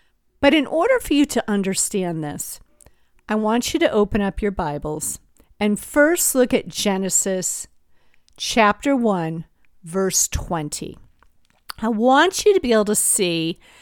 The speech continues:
what I'm saying about the difference between the creation of sea creatures and birds, bara, versus land animals, not bara,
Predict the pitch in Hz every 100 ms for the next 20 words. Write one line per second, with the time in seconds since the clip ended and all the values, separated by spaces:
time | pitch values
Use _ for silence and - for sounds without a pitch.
0 | - - - 214 220 220 214 - - 233
1 | 226 214 202 202 196 190 151 - 269 294
2 | 339 339 - - 277 - - 208 190 185
3 | 185 190 _ - - - - 233 - 226
4 | 220 233 - 233 196 - - _ - -
5 | - 240 285 339 349 - 415 - 427 359
6 | 214 165 170 277 - - _ 220 208 202
7 | 190 151 208 233 - - _ - _ _
8 | - - - 185 262 269 - 262 247 -
9 | - 190 208 208 277 370 427 403 294 208
10 | 190 175 160 160 233 - - _ - 185
11 | 185 202 220 - - - 147 156 151 151
12 | 147 147